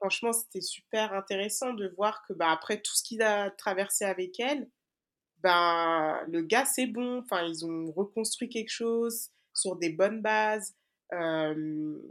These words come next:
donc voilà, je trouvais que c'était des belles thématiques qui ont été abordées sur justement la parentalité noire. Euh,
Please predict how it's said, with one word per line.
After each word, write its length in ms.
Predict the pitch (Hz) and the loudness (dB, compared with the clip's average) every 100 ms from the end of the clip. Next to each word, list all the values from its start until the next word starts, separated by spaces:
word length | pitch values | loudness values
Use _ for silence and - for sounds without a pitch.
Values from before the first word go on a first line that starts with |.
| - | -2
donc 200 | 190 208 | 2 4
voilà, 220 | 254 233 | 6 6
je 80 | 214 | 4
trouvais 220 | - 233 | 2 2
que 60 | 302 | 2
c'était 180 | - 214 | 0 0
des 160 | 185 | 0
belles 460 | 175 226 269 269 233 _ _ _ _ - | 2 2 2 0 -4 _ _ _ _ -4
thématiques 540 | 240 226 220 - 247 - | 0 2 0 0 -6 -2
qui 60 | |
ont 60 | 220 | -2
été 200 | 202 208 | 0 0
abordées 680 | 196 190 190 190 214 269 294 _ _ - | 0 2 0 0 -6 -6 -8 _ _ -6
sur 460 | - - 226 254 | -2 0 2 2
justement 480 | 202 202 - 208 214 | 0 -4 -2 0 2
la 140 | 220 180 | 2 2
parentalité 840 | 190 180 185 196 190 196 - 190 | 0 -2 -2 -2 -4 -6 -6 -6
noire. 340 | 180 196 247 254 _ _ _ - | -4 -4 -4 -8 _ _ _ -12
Euh, 640 | 175 170 165 160 156 151 | -6 -4 -2 -2 -2 -2